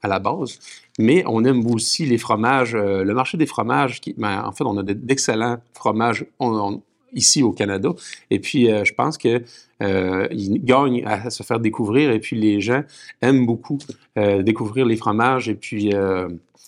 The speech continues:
le fromage, le beurre, on a beaucoup de recettes à la base de beurre, tout ça, ça fait partie de notre, euh, nos, nos traditions. Donc, euh, oui, euh, je pense que c'est plutôt balancé dans la consommation.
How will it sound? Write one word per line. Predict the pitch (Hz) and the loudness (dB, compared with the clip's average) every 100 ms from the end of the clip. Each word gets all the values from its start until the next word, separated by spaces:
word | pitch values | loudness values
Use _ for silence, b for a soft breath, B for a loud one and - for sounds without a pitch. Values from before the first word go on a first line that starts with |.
| b b b | b b b
le | 104 104 | 2 2
fromage, | 101 113 110 127 123 | 2 2 2 2 2
le | 113 110 | 2 4
beurre, | 113 127 135 110 | 4 4 4 0
on | 107 | -2
a | |
beaucoup | 104 101 127 | -4 -6 -2
de | 110 | 0
recettes | 104 101 110 - | 2 0 -2 -2
à | |
la | 104 | 0
base | 101 101 | 0 2
de | 117 | 2
beurre, | 143 131 113 117 | 2 2 0 -4
tout | 110 | -2
ça, | 131 | -2
ça | 123 | -2
fait | 117 | -4
partie | 117 113 - | -2 -2 -2
de | 123 | -2
notre, | 113 113 | -2 -2
euh, | 117 104 98 101 B B B | 0 0 0 -4 B B B
nos, | - 110 104 | 0 2 4
nos | 104 | 0
traditions. | 101 107 101 - 123 160 B B B - | 0 -2 -2 0 0 0 B B B 0
Donc, | 107 110 | 0 2
euh, | 113 104 104 98 98 98 | 2 4 4 4 4 2
oui, | 95 117 - | 2 2 2
euh, | 104 101 95 95 98 104 - 113 | 2 2 2 0 0 0 -2 -2
je | - - | -4 -2
pense | 123 123 | -2 2
que | 127 113 110 B B B B _ | 2 2 0 B B B B _
c'est | - - 127 | -2 2 2
plutôt | 160 139 180 | 0 0 0
balancé | 143 113 143 135 127 120 - 151 240 - _ - | 2 2 2 2 0 -2 2 2 0 -6 _ -14
dans | 120 127 135 139 143 | -2 2 4 2 0
la | 120 120 | 0 0
consommation. | 123 131 117 120 107 101 104 | 2 -2 0 0 0 -4 -8